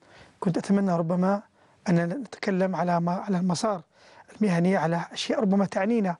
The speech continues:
كإعلاميين، ك-، كشباب. ولكن الحدث اليوم كورونا، الوضع جلل، الحل بأيدينا. شبابنا علم كل العالم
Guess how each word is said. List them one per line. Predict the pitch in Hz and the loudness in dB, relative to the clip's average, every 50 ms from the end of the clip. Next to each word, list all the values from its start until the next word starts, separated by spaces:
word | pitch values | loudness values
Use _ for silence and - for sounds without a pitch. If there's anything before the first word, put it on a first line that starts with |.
| _ - - - - _ _ | _ -20 -20 -20 -20 _ _
كإعلاميين، | - - - - 160 175 180 180 180 180 190 202 202 190 185 - _ _ _ _ _ _ _ | -4 -4 -2 0 0 -2 -2 0 0 2 2 2 2 0 -2 -6 _ _ _ _ _ _ _
ك-، | - 208 190 185 180 170 170 226 - - | -2 -2 0 0 0 -2 -4 -6 -8 -8
كشباب. | - 196 - - - 175 170 196 185 160 - _ _ _ _ - - - - - _ - | -6 -6 -4 -2 0 2 2 2 2 0 -4 _ _ _ _ -20 -20 -20 -20 -20 _ -2
ولكن | 190 185 202 208 - - 226 220 240 - _ _ _ _ _ _ _ _ _ _ _ _ - | 0 0 0 0 -2 -2 -2 -2 -2 -6 _ _ _ _ _ _ _ _ _ _ _ _ -2
الحدث | 208 160 - - 208 180 190 - - | 0 0 0 0 -2 -2 -4 -4 -2
اليوم | 185 180 196 208 220 220 247 - _ _ _ _ _ _ _ _ _ _ _ _ _ _ _ - - | 0 0 0 0 -2 -4 -6 -10 _ _ _ _ _ _ _ _ _ _ _ _ _ _ _ -10 -4
كورونا، | - - 220 214 196 165 131 131 - _ _ _ _ _ _ _ _ _ - | -2 0 2 2 0 -2 -4 -8 -12 _ _ _ _ _ _ _ _ _ 0
الوضع | 190 180 180 185 190 175 - 453 _ _ _ _ _ _ _ _ _ _ _ - | 2 2 2 2 0 -2 -6 -10 _ _ _ _ _ _ _ _ _ _ _ 0
جلل، | 190 170 202 180 170 143 - _ _ _ _ _ _ _ _ _ _ - | 2 2 2 0 -4 -8 -12 _ _ _ _ _ _ _ _ _ _ -2
الحل | 202 165 160 - - 202 190 180 190 - _ _ _ _ _ _ _ _ - | -2 0 0 0 0 -2 -2 -4 -6 -10 _ _ _ _ _ _ _ _ 0
بأيدينا. | 202 202 262 240 220 180 190 175 151 139 - _ _ - - - - _ _ _ _ _ - | 0 0 2 0 0 0 -2 -2 -4 -6 -8 _ _ -20 -20 -20 -20 _ _ _ _ _ -8
شبابنا | - - 214 185 226 247 220 214 220 220 | -6 -4 -2 0 0 -2 0 0 -2 -2
علم | 190 180 202 202 202 196 | -2 -2 -2 0 -2 -2
كل | 180 - - 269 254 | -2 -2 -2 0 0
العالم | 226 202 156 156 151 143 143 | 0 0 0 -2 -2 -6 -10